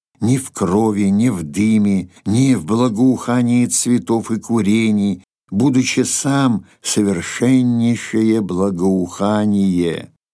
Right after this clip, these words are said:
и не имея недостатка ни в чём внутри или вне. Но для него самая большая жертва та, если мы знаем, кто распростёр и окружил небеса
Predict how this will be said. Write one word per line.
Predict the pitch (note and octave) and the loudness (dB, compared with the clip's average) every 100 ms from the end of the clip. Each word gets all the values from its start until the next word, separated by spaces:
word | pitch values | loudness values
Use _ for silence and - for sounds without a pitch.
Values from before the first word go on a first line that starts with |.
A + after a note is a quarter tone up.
| _ | _
и | A#2 | 2
не | B2 B2 | 4 6
имея | B2 C3+ C3 | 4 4 4
недостатка | B2 B2 A2+ A#2+ - B2 A#2+ - A2+ | 4 0 0 -2 -4 -4 -4 -4 0
ни | G#2 | 0
в | F#2+ | -2
чём | - B2 B2 | -4 0 0
внутри | G2 G#2+ F#2+ G2+ G#2 B2 | 0 0 0 -2 0 2
или | A#2+ G#2+ A#2+ | 2 2 0
вне. | G#2+ B2 C3 A2+ E2+ - _ _ _ _ _ | 2 2 2 0 -4 -12 _ _ _ _ _
Но | A#2 C#3 | 2 2
для | A#2+ C#3+ | 2 2
него | C3+ C3 C3 D3+ E3 | 4 4 2 2 0
самая | D#3+ C#3 C3 C3 B2+ | 0 0 2 2 2
большая | A#2 B2 A#2+ B2+ B2 A#2+ | 0 -2 -2 0 0 0
жертва | G#2 B2+ G#2 - G#2 G#2 | 0 0 0 -4 -4 -4
та, | _ C#3+ C#3 A#2 _ _ _ _ | _ -2 0 -2 _ _ _ _
если | F#2 B2 C3 A#2 B2+ | 0 0 0 2 2
мы | B2+ D3+ A#2+ | 4 2 0
знаем, | F2 C3 D3+ C#3+ C3 A2+ F#2+ - _ _ | 0 2 2 2 2 2 0 -6 _ _
кто | - - D3+ D3+ A#2 | -18 0 2 4 2
распростёр | F#2 B2 - - G#2+ F#2+ - - D3 C#3+ F#2+ - _ _ | 0 -2 -4 -4 -4 -2 -8 0 2 2 -2 -12 _ _
и | G2+ | 0
окружил | A2+ - G#2 A#2 G2+ C#3+ B2+ | 0 -2 0 0 2 2 4
небеса | A#2+ A#2 G2 F#2+ - C#3+ E3 B2 | 4 2 0 -4 -4 -2 -2 -4